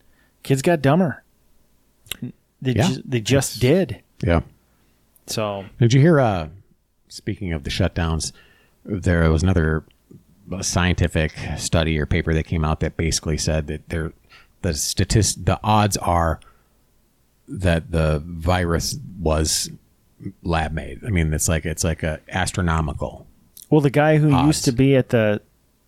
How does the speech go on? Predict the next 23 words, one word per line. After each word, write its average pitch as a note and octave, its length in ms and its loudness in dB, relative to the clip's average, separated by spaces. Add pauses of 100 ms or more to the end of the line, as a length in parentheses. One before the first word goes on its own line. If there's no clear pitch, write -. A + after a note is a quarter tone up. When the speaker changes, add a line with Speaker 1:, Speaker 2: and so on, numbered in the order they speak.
(400)
Speaker 1:
not, B2+ 300 0 (120)
was C3 260 2
he D#3+ 100 4
at D#3 80 2
the - 80 -2
C E3+ 200 0
D E3 100 0
C, F3+ 340 -2 (140)
Redmayne C#3 560 4
or C3+ 60 4
whatever, C3 440 2 (520)
said, G#2+ 280 0
"Yeah, G#2+ 420 2
I G2+ 120 -2
just, G2+ 300 -4 (140)
I G#2+ 180 -2 (140)
don't G#2 200 2
see A2 240 0
any G#2+ 140 2
way G2+ 200 2
how G#2 160 0
we G#2 160 0
can F#2+ 380 -8